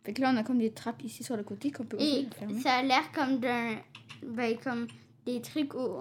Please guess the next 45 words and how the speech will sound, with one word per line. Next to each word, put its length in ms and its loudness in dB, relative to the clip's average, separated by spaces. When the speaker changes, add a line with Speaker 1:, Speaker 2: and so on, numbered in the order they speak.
Speaker 2:
on 160 0
peut 180 0
rouler 400 4
avec 420 0
un 120 0
wagon 460 0
aussi. 380 -8
Speaker 1:
Moi, 100 8
je 80 6
trouve 120 -2
que 100 -6
ça 120 4
a 40 8
l'air 160 6
Speaker 2:
De 60 2
Speaker 1:
comme, 280 4
euh, 200 2
les 180 0
trucs. 340 -10
Ah, 140 4
là, 120 8
je 60 4
vais, 80 4
attends, 220 4
je 80 6
vais 60 2
ch-, 140 -4
aller 120 6
chercher 300 0
de... 260 4
Attends, 280 2
euh, 140 6
Speaker 2:
De 60 6
Speaker 1:
je 60 10
Speaker 2:
la 100 12
Speaker 1:
pense 120 10
que 60 12
c'est 60 12
à 60 12
toi, 200 10
bien 120 8
Speaker 2:
nourriture. 200 0
Speaker 1:
sûr. 140 -2
Bien. 200 4
Ah, 60 4